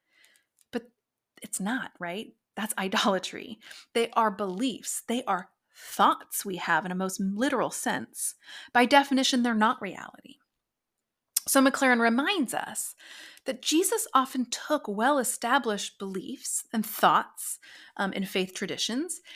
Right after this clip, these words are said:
and he turned them on their heads. So he took, like, ancient, generally accepted beliefs, and then he dared to say, "But,"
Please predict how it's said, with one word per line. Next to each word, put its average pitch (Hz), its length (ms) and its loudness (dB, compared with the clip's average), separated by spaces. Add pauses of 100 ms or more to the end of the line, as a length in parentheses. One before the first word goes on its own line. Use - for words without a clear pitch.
(160)
and 269 140 2
he 330 160 0
turned 440 260 -8
them 466 140 0
on 277 100 4
their 233 100 0
heads. - 640 -8 (400)
So 254 140 -4
he 277 100 2
took, 381 240 -2
like, 254 180 -4 (120)
ancient, 302 500 2
generally 254 380 0
accepted 254 400 -6
beliefs, 190 440 -4
and 226 100 -2
then 277 100 2
he 392 240 -4
dared 269 360 2
to 226 80 -6
say, 196 540 -2 (540)
"But," - 960 4